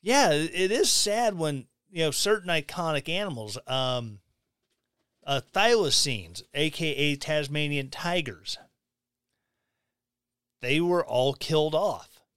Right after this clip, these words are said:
you know, by farmers protecting their sheep. And that's just one of those things that happens when man comes into wild,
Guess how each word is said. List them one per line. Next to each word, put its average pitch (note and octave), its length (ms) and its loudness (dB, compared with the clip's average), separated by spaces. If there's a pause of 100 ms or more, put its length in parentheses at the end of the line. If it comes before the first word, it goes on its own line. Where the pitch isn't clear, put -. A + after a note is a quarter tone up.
(1600)
you C3 140 -4
know, C3+ 60 -2
by A#2+ 300 -4
farmers D#3+ 680 0 (120)
protecting C3+ 760 -4
their A#2+ 220 -6
sheep. - 540 -2 (3250)
And D#3+ 360 -10
that's G3 180 -4
just - 280 -10
one D3+ 260 -2
of G#3 40 -2
those G3+ 220 2
things F#3+ 300 -4
that D3 140 -6
happens D#3 580 -6
when C3+ 260 -4
man B2+ 280 0
comes A#2+ 300 -6
into G#2 180 -10
wild, B2 640 -6